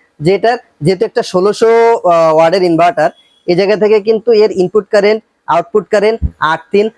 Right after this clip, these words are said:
আউটপুটে অবশ্যই আপনারা ডাবল নিউট্রাল ফেজ দুইটা তারই টেনে নেবেন। এবং এই জায়গায় আর্থিনটা মাস্ট ব্যবহার করবেন, আর্থিন মাস্ট ব্যবহার করবেন।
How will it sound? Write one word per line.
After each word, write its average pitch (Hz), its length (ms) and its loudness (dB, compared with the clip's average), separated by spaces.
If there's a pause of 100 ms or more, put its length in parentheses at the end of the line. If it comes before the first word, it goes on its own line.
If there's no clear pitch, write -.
(140)
আউটপুটে 202 540 -2
অবশ্যই 190 460 0
আপনারা 202 380 0
ডাবল 175 400 0
নিউট্রাল 170 300 0
ফেজ 202 240 0
দুইটা 160 220 0
তারই 170 240 0
টেনে 160 240 0
নেবেন। 127 260 -2 (120)
এবং 208 260 0
এই 202 60 0
জায়গায় 202 240 2
আর্থিনটা 208 460 -2
মাস্ট 175 440 -2
ব্যবহার 160 320 0
করবেন, 131 340 -4
আর্থিন 214 440 -4 (100)
মাস্ট 151 400 -2
ব্যবহার 156 340 -2
করবেন। 123 340 -4